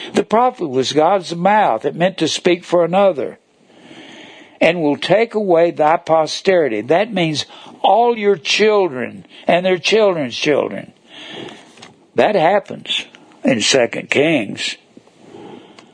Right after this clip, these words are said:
the tenth and eleventh chapter. That's where, or the ninth through the eleventh chapter, that's where God tells,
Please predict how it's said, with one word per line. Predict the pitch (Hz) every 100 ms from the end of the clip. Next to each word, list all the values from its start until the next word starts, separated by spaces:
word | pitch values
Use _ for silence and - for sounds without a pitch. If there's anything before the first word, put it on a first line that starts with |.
| -
the | 123
tenth | - 131 117 113
and | 101
eleventh | 95 113 113 101 -
chapter. | 117 127 160 - - 107 _ _ - - - -
That's | 123 151 - -
where, | 117 104
or | - 104
the | 95 104
ninth | 110 139 160 156 - - - -
through | 123
the | 104
eleventh | 107 104 101 104
chapter, | - 117 110 139 131 - - -
that's | 139 147 -
where | 113
God | 107 123 147 175 135
tells, | 123 117 113